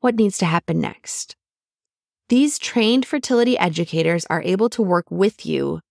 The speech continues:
to help you determine at what point, if any, do I need to go and seek help from a medical professional in order to figure out why things may be abnormal with your cycles.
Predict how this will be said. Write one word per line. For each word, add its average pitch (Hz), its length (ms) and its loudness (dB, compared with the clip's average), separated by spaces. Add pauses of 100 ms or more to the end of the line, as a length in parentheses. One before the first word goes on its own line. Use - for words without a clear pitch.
(260)
to 233 100 -2
help 220 220 2
you 254 120 2
determine 202 520 0
at 175 140 0
what 220 240 0
point, 165 480 0
if - 260 -2
any, 170 440 -2 (480)
do 220 160 2
I 220 140 4
need 233 220 2
to 254 100 -2
go 180 200 2
and 175 140 0
seek - 300 -4
help 165 260 -6
from 170 140 -4
a 165 60 -2
medical 165 400 -2
professional 156 840 -4 (420)
in 254 160 4
order 285 200 2
to 262 120 -2
figure 185 320 0
out 185 240 2
why 190 260 2
things 175 400 -2
may 170 160 0
be 165 300 -2
abnormal 165 560 -2
with 160 180 -4
your 156 80 -6
cycles. - 800 -10